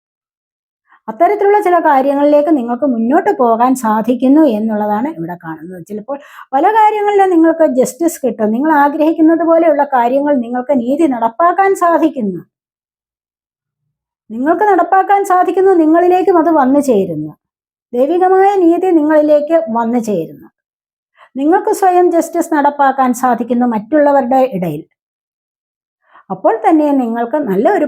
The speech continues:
പദവിയാണ് ലഭിക്കാൻ പോകുന്നത്, അല്ലെങ്കിൽ നല്ല ഒരു സ്ഥാനം ജനങ്ങളുടെ ഇടയിൽ, മറ്റുള്ളവരുടെ ഇടയിൽ, ആ, ലഭിക്കുന്നു എന്നുള്ളതാണ്. കൂടുതലായിട്ട് നിങ്ങൾക്ക്, ആ, ഇൻട്യൂട്ടീവ് ആകാൻ കഴിയുന്നു. മനസ്സിലായി? ഒരുപാട് കാര്യങ്ങൾ,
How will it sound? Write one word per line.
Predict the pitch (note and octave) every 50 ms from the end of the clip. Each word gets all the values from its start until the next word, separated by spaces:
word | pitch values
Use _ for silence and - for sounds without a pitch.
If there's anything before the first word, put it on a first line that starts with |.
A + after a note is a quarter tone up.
| -
പദവിയാണ് | C4 A#3 G3+ A#3 A#3 A#3+ B3 A#3 G#3+ G#3+ A3 A3 G3
ലഭിക്കാൻ | F3 F3 - G3 - A3+ B3+ C4+ C4
പോകുന്നത്, | A3+ A3 A3 G#3+ G3+ A3 A3 A3 G#3+
അല്ലെങ്കിൽ | F3+ E3 F#3+ G3 G#3 A3+ A#3+ B3 A#3+
നല്ല | G#3 D3+ D#3 A3+ D4 F4+
ഒരു | E4+ D4+
സ്ഥാനം | - - - - B3 A3+ A3+ B3+ D#4+ G#4 G4+ D4
ജനങ്ങളുടെ | B3 A3 A3+ C#4 E4 F#4+ G4+ F#4+ F#4
ഇടയിൽ, | C#4 A#3+ G#3+ G#3 G#3+ A3 A3+ G#3 G3
മറ്റുള്ളവരുടെ | G3 G3 - A#3+ C#4+ F4 G4 G#4+ G#4+ G4+ G4+
ഇടയിൽ, | E4 B3+ A3 G3+ G3+ G#3+ A#3+ D#4+ - - - - - - - - A3
ആ, |
ലഭിക്കുന്നു | G#3+ G#3 G#3 G#3 G#3 C4 C4+ B3+ - D#4 E4 F4+ G4+
എന്നുള്ളതാണ്. | G#4 G4 E4+ C#4+ C4+ C4+ B3+ A#3 G#3+ G#3+ G#3 G3 G3 G3 G3
കൂടുതലായിട്ട് | - G#3 A3 C4+ F#4+ G#4+ G#4 F4+ D4 C#4 C#4 C4+ C#4+ C#4 B3+
നിങ്ങൾക്ക്, | A3+ G#3+ A3 A#3 A#3+ A#3+ A3 - C#4 D#4 F4+ F4 - - - - - -
ആ, | G#3+ G#3 G3 F#3+ G3 F#3+ F#3+
ഇൻട്യൂട്ടീവ് | G3 G3 G#3 A3 G#3+ D4 E4 F#4 E4+ F#4 E4+ E4+ E4+
ആകാൻ | E4 D4+ D4+ C#4+ D4 C#4+ C#4+ C#4
കഴിയുന്നു. | C#4 C4+ C4 C#4 C#4 C#4 C4+ C4 C4+ C#4 C4+ C4+ _ _ _ _ _ _ _ _ _ _ _ _ _ _ _ _ -
മനസ്സിലായി? | - A#3+ - A#3+ A3 G3 E3+
ഒരുപാട് | E3 F3+ F#3 A#3+ C4+ D#4 A#4
കാര്യങ്ങൾ, | A4+ G#4 G4 F#4 F4 F4 E4+ D#4+ D4+ C#4+ B3 G#3